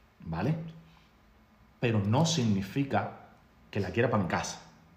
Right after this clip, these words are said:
¿vale? Es decir, yo quiero para mi casa, a lo mejor una que no tiene ese cuerpo, ¿vale? Pero me aporta muchas cosas en la vida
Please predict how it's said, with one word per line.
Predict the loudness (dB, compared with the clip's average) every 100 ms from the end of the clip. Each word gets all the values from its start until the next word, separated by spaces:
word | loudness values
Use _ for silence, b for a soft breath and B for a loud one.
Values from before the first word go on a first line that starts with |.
| -20 -20 -20 -20 -20 -20 -20 -20 -12
¿vale? | -10 -10 b b
Es | -6
decir, | -4 -4 B B B
yo | 4 8
quiero | 10 10
para | 10 8
mi | 6
casa, | 6 4 2 -6
a | -8
lo | -6
mejor | 4 4
una | 6 2 2
que | -2
no |
tiene | 0 0 0 0
ese | -2 0 0
cuerpo, | 4 4 4 -2 -6 -10 -20 -20 _ -10
¿vale? | -6 -2 -4 B B B B B _ _ _
Pero | 4 6 4 0 -8 -16 -20 -20 -4
me | 0
aporta | 0 2 0 2
muchas | 2 2 0 -2
cosas | -4 -4 -2 0
en | 2
la | 0
vida | -2 -6